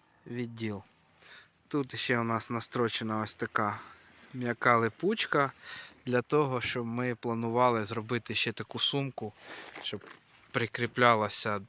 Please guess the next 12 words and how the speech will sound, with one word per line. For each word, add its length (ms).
як 300
сумка-холодильник 960
для 180
наживки. 560
Ось. 240
Ну 100
і 40
давайте 440
пройдемося. 760
Перша 380
кишеня 600
велика. 580